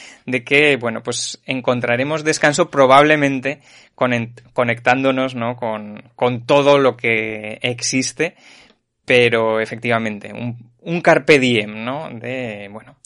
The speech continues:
recordad que pronto vosotros también descansaréis. Por lo tanto, disfrutad. <laughs>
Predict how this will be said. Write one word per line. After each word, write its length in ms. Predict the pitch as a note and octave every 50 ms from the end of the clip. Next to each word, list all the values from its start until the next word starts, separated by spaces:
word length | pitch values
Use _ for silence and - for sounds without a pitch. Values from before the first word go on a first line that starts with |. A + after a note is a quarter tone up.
| _ _
recordad 760 | - - - B2+ B2 A#2 B2+ A#2 A#2 A#2+ B2+ D3 F#3 G3+ _ _ _ _ _ - - - _ _
que 140 | - C3 B2
pronto 400 | A#2+ C#3+ C#3+ C#3+ D3+ C#3+ E3+ D#3+
vosotros 360 | D#3 C#3+ D3 D3+ D#3 D3+ -
también 280 | - C#3+ C3+ C#3 C#3
descansaréis. 760 | C3+ C3 C3 - C3+ B2 A#2+ C3 C3 G3 - - - - _ _ _ _ _
Por 140 | - A#2 A2+
lo 120 | A2+ A2
tanto, 360 | G#2+ - B2+ C3 C3 E3 F3 -
disfrutad. 580 | - C3 C3+ B2+ - - A#2+ A2+ A#2+ A2+ G#2+ _ _ - _ - - - -
<laughs> 300 | D#3 C#3+ - - - -